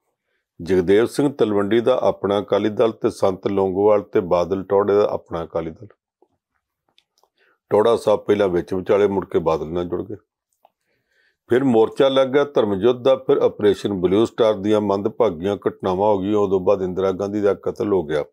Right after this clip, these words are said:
ਤੇ ਸਿੱਖਾਂ ਦਾ ਕਤਲੇਆਮ ਹੋ ਗਿਆ। ਆਪਰੇਸ਼ਨ ਬਲੂ ਸਟਾਰ ਵੇਲੇ ਫੜੇ ਸੰਤ ਹਰਚੰਦ ਸਿੰਘ ਲੌਂਗੋਵਾਲ ਤੇ ਉਹਦੇ ਨਾਲ ਦੇ, ਇਹਨਾਂ ਸਾਰੀਆਂ ਘਟਨਾਵਾਂ ਤੋਂ ਬਾਅਦ ਛੱਡੇ ਗਏ ਉੱਨੀ ਸੌ ਪਚਾਸੀ ਦੇ ਸ਼ੁਰੂ 'ਚ।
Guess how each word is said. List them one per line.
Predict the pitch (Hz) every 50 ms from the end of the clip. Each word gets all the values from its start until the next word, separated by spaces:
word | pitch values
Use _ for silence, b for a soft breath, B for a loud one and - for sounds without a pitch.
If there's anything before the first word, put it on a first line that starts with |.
| _ _ _ _ _ _ _ _ _ _ _ _ _ _ _ _ _
ਤੇ | - 107
ਸਿੱਖਾਂ | 95 - - 92 - - - 90 87
ਦਾ | 87 87
ਕਤਲੇਆਮ | - - 90 - 92 82 85 87 90 92 104 107
ਹੋ | 117 107
ਗਿਆ। | 90 95 98 - _ _ _ _ _ _ _ _ _ _ _ _ _ _ _ _ _ _ _ _ _ _ _ _ _ _ -
ਆਪਰੇਸ਼ਨ | 107 104 - - 117 120 113 - 160 151
ਬਲੂ | 131 113 117 135 151
ਸਟਾਰ | - - - 147 135 135
ਵੇਲੇ | 123 113 117 120 127 127
ਫੜੇ | - - 113 107 117 131 123
ਸੰਤ | - - 113 107 107 - -
ਹਰਚੰਦ | 110 107 - - 113 101 92 -
ਸਿੰਘ | - 113 110 113
ਲੌਂਗੋਵਾਲ | 107 101 98 98 92 107 113 117 117 110
ਤੇ | 110 - - 107
ਉਹਦੇ | 101 92 101
ਨਾਲ | 90 87 82 82 80 80 76
ਦੇ, | 98 90 73 64 - _ _ _ _ _ _ _ _ _ _ _ _ _ _ _ _ _ _ _ _ _ _ _ _ _ _ _ _ -
ਇਹਨਾਂ | 127 139 151 143
ਸਾਰੀਆਂ | - - - 101 92 98 107 110 - -
ਘਟਨਾਵਾਂ | - - _ - 104 87 85 85
ਤੋਂ | 82 - 90 87
ਬਾਅਦ | 78 87 92 107 95
ਛੱਡੇ | - - - 82 73 71 87 87 85
ਗਏ | - 92
ਉੱਨੀ | 92 - - 110 95 92 90
ਸੌ | - - - 104
ਪਚਾਸੀ | 92 - - 95 - - 92 82 - - 95
ਦੇ | 87 78 104 98
ਸ਼ੁਰੂ | - - 101 90 90 -
'ਚ। | - -